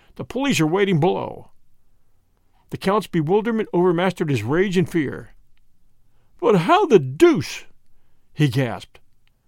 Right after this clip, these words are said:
"Your surprise is very natural. You're not aware that a second door from my bedroom leads back behind that curtain.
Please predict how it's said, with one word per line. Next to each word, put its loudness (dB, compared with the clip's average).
"Your -4
surprise 0
is -2
very 0
natural. -4
You're -4
not 0
aware 2
that 2
a -4
second -2
door 0
from -2
my 2
bedroom -2
leads 0
back -4
behind -2
that -6
curtain. -8